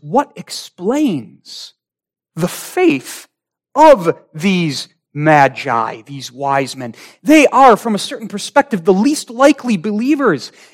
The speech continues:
From a certain perspective, they are the least likely people that you would expect to come seeking the Christ.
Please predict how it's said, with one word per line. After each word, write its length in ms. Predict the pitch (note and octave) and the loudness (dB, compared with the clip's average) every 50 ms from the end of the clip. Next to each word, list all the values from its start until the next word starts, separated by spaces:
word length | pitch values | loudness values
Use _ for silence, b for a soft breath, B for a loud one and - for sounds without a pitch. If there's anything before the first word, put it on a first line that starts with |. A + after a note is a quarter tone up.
| b b _ | b b _
From 140 | - C4 | 0 0
a 40 | C4 | 0
certain 280 | - - D#4 - - G#3+ | 2 2 2 2 2 0
perspective, 500 | B3 B3 - - - C#4+ C#4 - A#3 F#3 | -4 -4 0 2 2 2 2 0 -2 0
they 120 | C4 C4+ | 4 4
are 100 | C4 B3+ | 4 6
the 140 | G3 A3 A3+ | 6 4 4
least 440 | G3 G3+ G#3+ C4+ D#4+ - - - - | 4 4 4 2 0 -2 -4 -6 -4
likely 580 | A3+ B3 C#4 C#4+ - - B3 B3+ A#3 G3+ - b b b _ | 2 4 6 6 4 2 -2 -4 -4 -4 -6 b b b _
people 400 | - - C4+ C4+ - C4+ B3 G3 | -4 0 0 2 4 4 4 6
that 300 | E3 G#3+ - - - _ _ _ _ _ | 6 4 2 0 -4 _ _ _ _ _
you 180 | F#3+ A3 C4+ C4+ | 2 4 6 6
would 220 | C4 A#3+ F#3 F#3 - - | 6 6 4 4 0 -6
expect 680 | G#3+ - - - - - - B3 A#3 G3 - _ - - _ _ _ - | -8 -8 -8 -10 -12 -4 0 2 2 2 0 _ -20 -20 _ _ _ -14
to 100 | G#3+ - | -14 -14
come 560 | _ - - - C4 B3+ A3 F3+ G3 A3 A3 b b b | _ -14 -2 2 6 6 6 6 4 0 -2 b b b
seeking 960 | - - - - - - - - - - C#4+ C#4 C#4 - A#3+ G#3+ G#3+ G#3+ F#3 | -12 -8 -8 -6 -6 -8 -8 -8 -4 -2 -2 -2 0 0 0 2 2 2 2
the 140 | D#3 A3+ A3 | 0 -2 -4
Christ. 920 | - - - - B3 B3+ A#3+ G3 D3 - - - - - - - _ _ | -4 -8 -14 -10 -8 -6 -6 -6 -6 -8 -10 -14 -14 -16 -18 -20 _ _